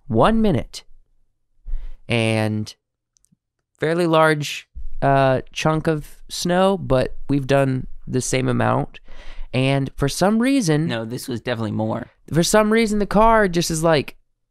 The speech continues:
Speaker 1: just, like, freaking moving sideways, and it won't move. Like, the tires are spinning, but, like, the thing won't move, and it wasn't catching. And I'm like, "I've slicked on ice a little before. We've done it fifty times coming up this hill.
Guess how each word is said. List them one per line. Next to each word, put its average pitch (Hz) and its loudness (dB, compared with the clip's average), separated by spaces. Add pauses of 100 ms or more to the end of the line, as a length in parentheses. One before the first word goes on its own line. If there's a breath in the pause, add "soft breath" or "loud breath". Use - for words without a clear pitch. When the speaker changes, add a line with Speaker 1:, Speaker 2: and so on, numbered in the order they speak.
Speaker 1:
just, 143 -2 (680)
like, 123 0
freaking 165 -2 (140)
moving 170 0
sideways, 151 2 (320)
and 151 4
it 143 2
won't 156 2
move. 165 2
Like, 110 2
the 117 -2
tires 170 2
are 143 0
spinning, 170 -2
but, 127 0
like, 113 2
the 110 0
thing 127 0
won't 104 2
move, 175 2
and 117 0
it 85 -2
wasn't 107 -4
catching. 139 0
And 120 2
I'm 117 0
like, - -2 (360 loud breath)
"I've 180 4
slicked 147 0
on 117 2
ice 110 2
a 104 0
little 104 0
before. 104 0
We've 117 -2
done 143 2
it 107 -2
fifty 123 -4
times 120 -2
coming 107 -4
up 143 2
this - -2
hill. 95 0